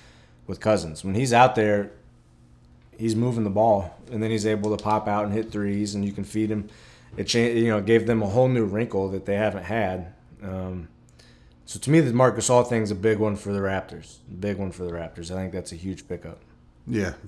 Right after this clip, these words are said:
Speaker 2: pretty big, pretty big. I like Marc Gasol.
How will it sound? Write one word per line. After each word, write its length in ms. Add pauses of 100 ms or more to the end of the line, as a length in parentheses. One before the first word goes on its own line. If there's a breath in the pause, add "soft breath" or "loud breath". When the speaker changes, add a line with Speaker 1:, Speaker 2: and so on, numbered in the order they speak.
Speaker 2:
pretty 220
big, 320 (320)
pretty 280
big. 360 (160)
I 80
like 280
Marc 300
Gasol. 580